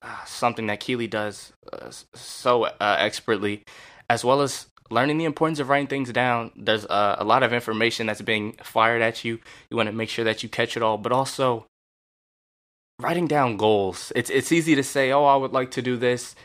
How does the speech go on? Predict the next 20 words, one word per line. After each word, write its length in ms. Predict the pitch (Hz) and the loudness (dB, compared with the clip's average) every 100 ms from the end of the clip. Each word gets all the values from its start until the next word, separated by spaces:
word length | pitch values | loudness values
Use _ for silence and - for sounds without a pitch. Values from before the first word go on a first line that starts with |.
| - _ - | -20 _ 0
and 160 | 123 120 | 2 2
then 140 | 120 | 2
it, 160 | 113 - 143 | 2 0 -4
you 100 | 131 | 0
know, 140 | 110 | 0
the 120 | 107 | 0
thought 280 | - 120 104 | 0 0 0
be 120 | 110 | -2
gone. 340 | 104 104 101 98 | -2 0 -2 -2
But 280 | 101 101 | -4 -4
for 180 | - - | -10 -6
you 100 | 117 | -6
to 80 | 110 | -4
set 240 | - 117 | -4 -4
those 200 | 110 104 | -2 -4
short-term 520 | - 127 117 - 107 101 | -4 -6 -6 -2 -4 -2
goals, 340 | 104 101 95 | -4 -4 -4
those 200 | 104 98 | -4 -2
long-term 480 | 113 117 113 110 107 | 0 0 -2 -8 -6
goals, 380 | 107 101 107 | -4 -6 -8